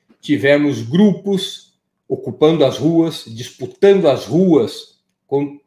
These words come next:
contra os neofascistas, exigindo fora Bolsonaro, defendendo o isolamento social como estratégia contra a pandemia,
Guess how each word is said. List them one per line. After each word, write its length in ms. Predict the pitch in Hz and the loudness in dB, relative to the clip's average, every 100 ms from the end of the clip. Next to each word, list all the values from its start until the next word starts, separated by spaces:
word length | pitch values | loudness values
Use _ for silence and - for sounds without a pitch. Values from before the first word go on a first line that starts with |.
| _ | _
contra 320 | 147 143 135 | -4 -4 -4
os 60 | 107 | -6
neofascistas, 1000 | 123 120 135 - 180 175 175 185 180 - _ _ _ _ _ _ _ | -4 -4 -4 -4 -2 -2 -2 -6 -6 -12 _ _ _ _ _ _ _
exigindo 880 | 190 202 185 139 147 151 147 147 147 - _ _ | 4 4 4 2 2 2 2 -2 -4 -14 _ _
fora 540 | - - 196 190 147 | -20 -4 2 4 4
Bolsonaro, 580 | 123 110 110 95 71 - _ _ _ _ _ _ _ _ - | -2 -8 -12 -16 -20 -20 _ _ _ _ _ _ _ _ -2
defendendo 1040 | 156 190 185 147 139 151 151 143 147 - _ _ _ - | -2 2 0 0 0 0 -2 -2 -4 -8 _ _ _ -6
o 80 | |
isolamento 880 | 139 139 131 120 143 160 147 165 156 _ | -2 0 0 2 2 2 -2 -8 -12 _
social 800 | - 139 - 127 131 143 143 - | -12 -10 -6 0 2 2 0 -6
como 160 | 127 | -8
estratégia 800 | 131 - 135 - 151 147 135 123 | -6 -6 -6 0 2 4 2 -4
contra 320 | - 120 117 | -6 -6 -8
a 20 | |
pandemia, 600 | - 113 107 101 90 87 | -8 -6 -6 -8 -10 -16